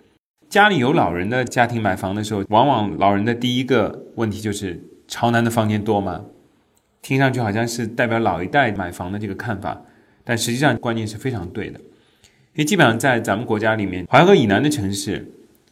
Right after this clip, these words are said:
到了黄梅天或者下雨天，家里或多或少都会有发霉。尤其像深圳、广州，那就更厉害。那上海曾经黄梅天跟杭州还能挤出这个水来，就是家里这个毛巾跟衣服啊。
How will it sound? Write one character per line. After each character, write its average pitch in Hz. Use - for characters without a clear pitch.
到 120
了 110
黄 110
梅 120
天 123
或 123
者 101
下 117
雨 104
天， 104
家 113
里 107
或 123
多 120
或 123
少 107
都 101
会 104
有 78
发 95
霉。 78
尤 110
其 110
像 110
深 123
圳、 120
广 95
州， 104
那 110
就 104
更 135
厉 101
害。 -
那 107
上 120
海 110
曾 104
经 117
黄 110
梅 117
天 117
跟 120
杭 110
州 120
还 110
能 117
挤 92
出 120
这 131
个 127
水 98
来， 71
就 104
是 107
家 113
里 107
这 110
个 107
毛 101
巾 113
跟 113
衣 123
服 104
啊。 -